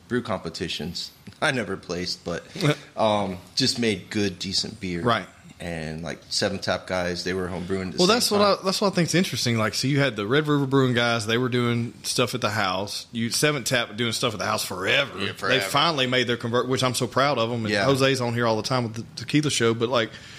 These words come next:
Speaker 2: and you got, I didn't know y'all did that either. That's awesome. I think that's cool because it's, it's cool to just see something transition. You know, you're not just doing it for a business, right? There's
Speaker 1: No,
Speaker 2: passion
Speaker 1: it's,
Speaker 2: behind it.
Speaker 1: it's a hobby.
Speaker 2: Yeah.
Speaker 1: But, like, the day wrecker. So that
Speaker 2: That's what
Speaker 1: beer,
Speaker 2: everyone talks about.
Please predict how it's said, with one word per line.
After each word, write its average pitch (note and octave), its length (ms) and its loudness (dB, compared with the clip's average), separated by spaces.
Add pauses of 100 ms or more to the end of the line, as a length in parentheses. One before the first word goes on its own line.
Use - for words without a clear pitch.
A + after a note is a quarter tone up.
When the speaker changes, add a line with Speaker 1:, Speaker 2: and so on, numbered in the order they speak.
(120)
Speaker 2:
and B2+ 200 2
you D#3+ 100 4
got, B2+ 240 4
I C3+ 80 2
didn't D#3+ 140 0
know B2+ 80 2
y'all C3+ 220 4
did B2+ 160 2
that A#2+ 120 4
either. C#3 200 2
That's B2 200 2
awesome. G2+ 480 0
I - 80 -8
think A#2 200 -2
that's A2+ 160 2
cool C#3+ 200 0
because A2 400 -2 (880)
it's, - 340 0
it's C#3+ 140 2
cool G3+ 200 4
to D3+ 60 -2
just C#3+ 160 4
see E3 120 2
something B2+ 420 2
transition. G#2 880 0 (460)
You A#2+ 100 2
know, C3 120 6
you're B2 200 2
not D3+ 280 2
just C#3+ 220 -2
doing C3+ 260 4
it A2+ 100 0
for A#2+ 160 0
a G#2+ 40 0
business, F2+ 560 -2
right? A#2+ 280 2 (160)
There's G#2+ 140 -4
Speaker 1:
No, C#3 100 0
Speaker 2:
passion A#2 320 -2
Speaker 1:
it's, F#2 80 -6
Speaker 2:
behind F2+ 220 -2
it. E2+ 100 -10
Speaker 1:
it's A2+ 180 -6
a G#2+ 60 -6
hobby. F2 460 -8 (100)
Speaker 2:
Yeah. F2+ 220 -2 (340)
Speaker 1:
But, F#2+ 220 0
like, F2+ 220 -2
the G2+ 100 -4
day G2+ 240 0
wrecker. E2+ 360 -6 (640)
So G2 300 -2
that G2 140 -4
Speaker 2:
That's - 320 0
what A2 100 2
Speaker 1:
beer, A#2 80 4
Speaker 2:
everyone C3+ 220 0
talks C3+ 240 2
about. F2+ 300 -4